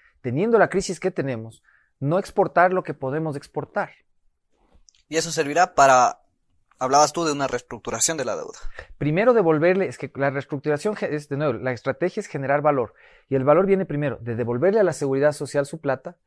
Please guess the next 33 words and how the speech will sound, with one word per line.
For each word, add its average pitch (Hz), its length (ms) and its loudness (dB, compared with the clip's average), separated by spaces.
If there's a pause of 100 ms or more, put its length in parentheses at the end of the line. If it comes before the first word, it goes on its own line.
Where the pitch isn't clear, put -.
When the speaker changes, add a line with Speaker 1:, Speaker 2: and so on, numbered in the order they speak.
(280)
Speaker 1:
para 135 180 0
que - 100 -10
el 120 60 -8
ciclo 208 640 -4
de 131 120 -8
circulación 127 680 -8
interna 156 520 -2
de 117 80 -10
la 123 60 -8
economía 139 420 -8
se 135 140 -14
produzca 135 300 -8
de 147 40 -4
una 151 80 -4
manera 139 260 -6
natural, 143 500 -2 (240)
con 143 140 -12
plata 170 320 -4
propia. - 420 -2 (140)
El - 60 -20
concepto 180 420 -2
es 156 80 -4
ese. - 200 -12 (600)
Para 123 200 -4
poder 165 240 2
ponerte 196 420 2
de 170 80 4
pie 175 220 4
desde 143 180 0
la 135 160 -2
pobreza 143 360 -4
necesitas 135 540 -6
generar 170 460 -2